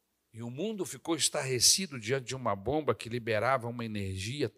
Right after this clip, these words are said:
tão espantosa e tão medonha como essas duas bombas. E a partir daí os homens começaram a temer por sua segurança.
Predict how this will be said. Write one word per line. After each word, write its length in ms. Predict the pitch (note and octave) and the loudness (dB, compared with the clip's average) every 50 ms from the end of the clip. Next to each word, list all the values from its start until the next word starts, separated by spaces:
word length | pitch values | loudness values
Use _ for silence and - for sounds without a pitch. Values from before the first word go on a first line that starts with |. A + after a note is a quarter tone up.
| _ _ - | _ _ 8
tão 180 | A3+ G#3 G3+ | 8 10 10
espantosa 960 | F3+ - - - - B2 A2 G#2+ - - C#3+ D3 D3+ D3 C3+ A2 A2 G#2 - _ _ _ _ _ _ _ _ _ _ _ _ _ _ | 8 6 4 4 0 -8 -14 -14 -2 2 4 6 6 4 2 -2 -6 -12 -14 _ _ _ _ _ _ _ _ _ _ _ _ _ _
e 80 | - A2+ | -16 -16
tão 260 | - _ - A#3+ A#3+ | 4 _ 8 8 10
medonha 920 | A#3 A3 G#3+ F#3+ - - - - F#3+ F3+ F#3 F#3 E3 C#3 A#2 A2 G2+ F2+ - | 8 6 4 4 2 6 10 10 12 12 10 8 6 4 0 -4 -4 -6 -8
como 540 | _ - A#2 B2+ C3+ C3+ C3+ B2+ A#2+ A#2 | _ -6 -6 -4 -4 -4 -2 -2 0 0
essas 460 | A2+ B2 A#2+ A2 - - C3 A#2 G2 G2 | 0 0 2 2 2 2 2 2 -2 -2
duas 320 | G#2 A#2+ B2 A2+ G#2 F#2+ | -2 -2 -2 -2 -4 -4
bombas. 560 | - - F2+ F#2 F2 F2 E2+ D#2+ - - - _ _ _ _ _ _ _ _ _ _ _ _ _ _ _ _ _ _ _ _ _ _ _ _ _ _ _ _ _ _ _ _ _ _ _ _ _ _ _ _ _ _ - | -6 -6 -6 -6 -6 -10 -14 -16 -18 -20 -20 _ _ _ _ _ _ _ _ _ _ _ _ _ _ _ _ _ _ _ _ _ _ _ _ _ _ _ _ _ _ _ _ _ _ _ _ _ _ _ _ _ _ 2
E 40 | D#3+ | 2
a 60 | E3+ | 4
partir 320 | - - - - - C4+ | 4 4 4 4 4 6
daí 240 | A3 A3 G#3 A#3+ C4 | 8 8 8 8 8
os 160 | C4 A3 - | 8 8 8
homens 220 | B3 B3+ B3 A#3 - | 8 10 8 6 6
começaram 640 | A3+ A3 G#3+ F#3 - - G#3 G#3+ A3+ A3 G#3+ G3 G3 | 6 6 6 8 8 8 8 6 4 4 4 4 4
a 80 | F#3+ | 2
temer 520 | - - G3 F3 E3+ E3+ G3 A#3 A#3 F#3 C3+ | 2 2 2 2 2 4 6 6 6 6 8
por 220 | - - D3+ B2+ | 8 8 8 10
sua 240 | - - - D3 C3 | 8 6 4 4 2
segurança. 680 | A#2+ - C#3 A#2+ A#2 A#2 G#2+ G#2 F#2 F#2 - - - | 2 0 0 0 0 0 0 0 -2 -4 -6 -8 -8